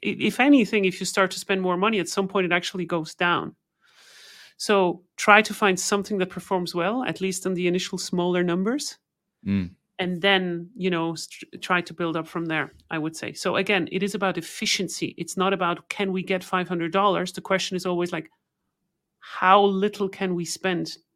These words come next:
Speaker 1: to get the five hundred dollars before we then go further and so forth.
Speaker 2: Got it. From a sign-up basis, do you think that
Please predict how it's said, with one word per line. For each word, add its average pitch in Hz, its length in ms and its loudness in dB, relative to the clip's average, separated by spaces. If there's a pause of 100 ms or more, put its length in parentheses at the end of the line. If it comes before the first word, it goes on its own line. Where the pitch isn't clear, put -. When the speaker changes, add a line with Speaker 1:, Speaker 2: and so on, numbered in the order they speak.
Speaker 1:
to - 120 -4
get 185 300 0
the 165 80 -2
five 160 260 0
hundred 151 300 -2
dollars - 500 -6 (560)
before 180 420 0
we 170 120 0
then 175 200 2
go 160 180 0
further 160 540 -6
and 160 160 -4
so 156 140 -12
forth. - 340 -14 (1500)
Speaker 2:
Got - 140 -14
it. - 80 -18 (3250)
From 156 200 -6
a 147 40 -2
sign-up 147 500 0
basis, 90 520 -2
do 123 100 -8
you 123 60 -6
think 123 360 -4
that 107 320 0